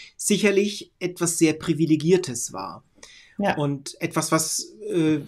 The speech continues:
Speaker 1: wir kennen das ja von den Triumphzügen. Ähm, manchmal heißt der Wagen ja auch der Triumphwagen. Ich glaube, ich hab's schon erwähnt.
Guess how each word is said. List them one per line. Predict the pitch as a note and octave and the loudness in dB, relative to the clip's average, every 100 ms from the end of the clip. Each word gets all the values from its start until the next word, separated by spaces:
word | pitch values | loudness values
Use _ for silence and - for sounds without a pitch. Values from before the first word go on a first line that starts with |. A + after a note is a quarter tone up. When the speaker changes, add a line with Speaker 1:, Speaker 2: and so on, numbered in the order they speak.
| - - | -14 -6
Speaker 1:
wir | E3+ D3 D3+ D3+ | -4 2 2 2
kennen | D#3+ E3 | 2 4
das | E3 F3 | 4 0
ja | |
von | E3+ E3 | 2 2
den | E3+ | 2
Triumphzügen. | E3 F3+ E3 A#3 A#3 - - D3 B2+ A#2+ A2+ A2+ _ _ | 2 2 4 4 2 -4 -6 -2 0 -2 -8 -14 _ _
Ähm, | - C#3 C3 C3 B2 B2 | -12 -8 -4 -4 -4 -2
manchmal | D3 D#3+ C#3 | -2 0 2
heißt | D#3+ E3+ | 2 2
der | D3+ | 2
Wagen | C3+ C#3+ D#3 | 2 0 0
ja | A#2+ | -4
auch | |
der | - C3 | -6 -10
Triumphwagen. | - C3+ F3 - F3 F3 | -6 -4 -2 0 0 0
Ich | D#3+ | -6
glaube, | B2+ - | -10 -10
ich | C#3 | -12
hab's | - | -12
schon | C#3 B2+ | -14 -14
erwähnt. | A2+ A#2 C#3 | -14 -12 -14